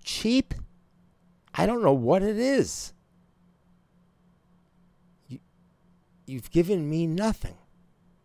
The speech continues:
Oh, we can go through. Yeah, yes. You got that Coleco game or whatever when it came out. Uh, yeah, that was good. And I got a tennis racket. Yeah, I needed that. I, I begged for a car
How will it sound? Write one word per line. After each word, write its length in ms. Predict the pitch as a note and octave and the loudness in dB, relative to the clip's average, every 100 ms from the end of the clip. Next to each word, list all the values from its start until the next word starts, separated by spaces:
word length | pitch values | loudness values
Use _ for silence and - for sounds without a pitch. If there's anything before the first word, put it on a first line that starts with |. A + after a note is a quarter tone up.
| _ _ _ _ _ - | _ _ _ _ _ -4
Oh, 360 | F3 F3 E3+ | 0 2 2
we 160 | C#3+ C#3 | 2 0
can 220 | B2+ A#2 | -2 -2
go 160 | A2+ A2 | -2 -2
through. 280 | A2+ A2 | -4 -6
Yeah, 220 | G#2+ F2+ - | -6 -10 -10
yes. 460 | G#2 F2+ - - - _ _ _ | -10 -8 -10 -14 -18 _ _ _
You 160 | G2+ G#2+ | -14 -10
got 440 | A#2 A2+ G#2+ - | -4 -2 -4 -6
that 260 | A2 G2+ - _ _ _ _ | -10 -12 -14 _ _ _ _
Coleco 720 | - B2 B2 B2 _ A2 G2 | -10 -8 -8 -10 _ -14 -12
game 300 | F2+ F#2 E2+ | -12 -14 -14
or 80 | F2 | -16
whatever 560 | F2 F2 F2 F#2 G#2+ A2+ _ _ _ | -14 -12 -12 -10 -10 -12 _ _ _
when 140 | - F#2 | -16 -12
it 80 | - | -8
came 300 | - F2+ F2 | -6 -8 -12
out. 300 | E2+ D#2+ - _ _ _ | -14 -18 -20 _ _ _
Uh, 200 | - G2 F#2+ | -16 -14 -12
yeah, 200 | F#2 F#2+ - | -14 -18 -18
that 160 | - G2 | -14 -12
was 120 | G#2 | -12
good. 240 | F#2+ F2+ F2 | -14 -16 -12
And 140 | G2 | -10
I 80 | G#2 | -6
got 220 | A2 A#2 | -2 -2
a 40 | |
tennis 540 | G#2 - C#3+ E3 F3 - | -2 -4 -4 -6 -10 -12
racket. 500 | F2+ E2+ - A#2 - _ | -14 -14 -14 -16 -16 _
Yeah, 80 | - G2+ | -20 -14
I 80 | |
needed 440 | G2 G2 F#2+ G2 E2+ | -12 -10 -10 -10 -10
that. 380 | F2+ E2+ E2 - _ _ _ _ _ _ _ - | -8 -8 -10 -14 _ _ _ _ _ _ _ -12
I, 100 | G2+ - | -12 -10
I 140 | F#2+ F2+ _ _ | -12 -12 _ _
begged 360 | - D3+ D3+ B2+ | 4 6 6 2
for 280 | - B2 G#2+ | -6 -6 -6
a 40 | |
car 500 | - - F#2 - - | -8 -12 -12 -14 -18